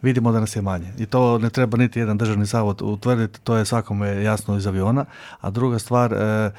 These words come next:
moram reći, ako se u Labinu svake godine rije-, e, rodi cirka osamdesetak do, prema devedeset ali osamdeset i nešto djece, a umre sto pedeset ljudi, svake godine nas je cirka sedamdeset manje.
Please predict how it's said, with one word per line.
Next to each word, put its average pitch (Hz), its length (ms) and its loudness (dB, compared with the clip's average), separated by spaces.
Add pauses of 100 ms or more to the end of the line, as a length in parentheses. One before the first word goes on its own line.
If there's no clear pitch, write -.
(540)
moram 127 420 6
reći, 123 220 4
ako 110 140 -2
se 113 140 -4
u 113 140 0
Labinu 123 320 2
svake 123 280 0
godine 113 360 2
rije-, 120 240 0
e, 107 260 0
rodi 107 380 0 (280)
cirka 135 300 0
osamdesetak 113 720 0 (140)
do, 117 260 -2 (160)
prema 120 260 4
devedeset 113 480 0
ali 101 100 0
osamdeset 110 360 -2
i 107 40 -2
nešto 113 240 0
djece, 120 360 0 (200)
a 104 140 0
umre 123 240 4
sto 127 160 0
pedeset 113 500 -2
ljudi, 127 300 0 (420)
svake 127 320 0
godine 117 300 2
nas 107 240 0
je 107 60 -6
cirka 110 240 -6
sedamdeset 95 500 -4
manje. 85 220 -8